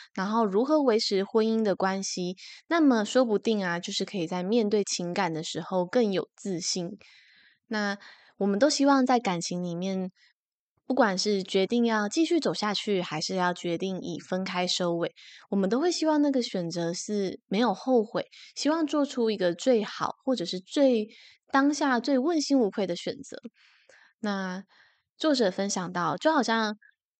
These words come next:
医学上啊，对于很多的疾病，不管是癌症、糖尿病，或者是一些重大疾病，我们都会做出相应的一些分析。那婚姻科学的研究目标就是在于分析处理婚姻的问题，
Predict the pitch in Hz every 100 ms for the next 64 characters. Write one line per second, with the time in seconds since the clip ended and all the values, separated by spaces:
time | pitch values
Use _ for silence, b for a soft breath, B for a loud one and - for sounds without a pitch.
0 | _ 277 311 247 202 220 214 185 175 214
1 | 196 180 185 175 170 190 190 - 180 -
2 | 208 185 196 208 170 - - 170 196 226
3 | 190 - 175 208 214 190 220 185 247 294
4 | 208 - 214 202 202 202 196 202 B B
5 | B B 330 285 254 208 185 180 165 196
6 | 170 - 202 190 220 339 359 - 359 311
7 | 277 262 254 220 220 240 196 180 165 -
8 | - 202 - 190 185 - 220 226 - 190
9 | 196 208 B B - 220 208 339 381 403
10 | 359 359 339 240 196 190 175 180 180 269
11 | 233 208 214 190 180 180 226 214 202 190
12 | 170 175 214 214 214 208 - 180 180 165
13 | - 214 214 220 226 208 175 208 170 165
14 | - -